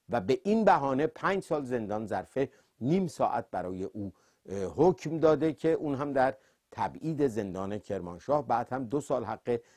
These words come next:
زیستن در استان‌های آذربایجان شرقی و غربی و اردبیل رو نداره. رضا ملکپور از مسئولین سابق وزارت اطلاعات که،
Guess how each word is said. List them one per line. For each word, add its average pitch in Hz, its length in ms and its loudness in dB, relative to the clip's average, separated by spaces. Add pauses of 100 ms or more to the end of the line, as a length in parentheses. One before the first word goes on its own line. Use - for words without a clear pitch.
(120)
زیستن 101 600 -4
در 110 220 -2 (220)
استان‌های 101 460 -8
آذربایجان 92 680 -6
شرقی 92 440 -10
و 87 80 -8
غربی 85 340 -12
و 87 40 -8
اردبیل 85 560 -12
رو 95 180 -6 (320)
نداره. 95 460 -8 (1300)
رضا 190 600 8
ملکپور 151 600 6
از 120 300 4
مسئولین 123 720 0
سابق 160 580 4
وزارت 117 520 4
اطلاعات 110 960 0
که، 113 240 0